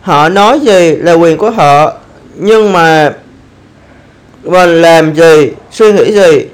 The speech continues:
là quyền ở tại của chính mình. Mình không cho phép bản thân mình phải yếu đuối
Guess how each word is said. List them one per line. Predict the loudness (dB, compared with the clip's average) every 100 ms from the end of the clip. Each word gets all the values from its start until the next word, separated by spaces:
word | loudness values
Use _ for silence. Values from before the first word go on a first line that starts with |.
| _ _ _
là | -4 -2
quyền | 2 2 0 -4
ở | -6 -6
tại | -2 -2 -2 -6 -20 _ -12
của | -8 -2
chính | -2 0
mình. | -2 -2 -6 -14 -20 _ _ _
Mình | -4 -4 -2
không | -4 -4
cho | -2 0
phép | 0 -2
bản | -4 -4
thân | -4 -2
mình | -2 -2 -8 -16 _ -20 -6
phải | -2
yếu | 2 2
đuối | 2 2 2 -2